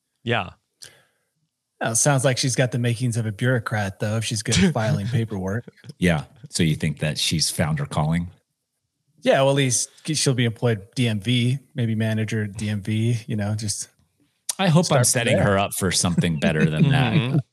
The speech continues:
Speaker 3: Danny. Not that that's
Speaker 1: Baby
Speaker 3: a problem.
Speaker 1: steps, Danny.
Speaker 3: Not that that's a problem.
Speaker 2: Baby s-, that's what I'm saying, baby steps. Step one, learn how to file and fill out applications. Like, that's
Speaker 3: I
Speaker 2: an
Speaker 3: know.
Speaker 2: important lesson in life.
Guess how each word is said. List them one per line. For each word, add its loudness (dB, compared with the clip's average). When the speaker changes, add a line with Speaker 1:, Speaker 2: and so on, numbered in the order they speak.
Speaker 3:
Danny. 0
Not 2
that -4
that's 4
Speaker 1:
Baby 2
Speaker 3:
a 4
problem. 2
Speaker 1:
steps, 0
Danny. -6
Speaker 3:
Not 0
that -4
that's 0
a -4
problem. 0
Speaker 2:
Baby 0
s-, -2
that's 2
what 2
I'm 0
saying, 0
baby 0
steps. 0
Step 0
one, 0
learn 2
how 4
to -2
file -2
and -2
fill 0
out -2
applications. -6
Like, -10
that's 2
Speaker 3:
I 2
Speaker 2:
an 4
Speaker 3:
know. 0
Speaker 2:
important -4
lesson -2
in -6
life. -8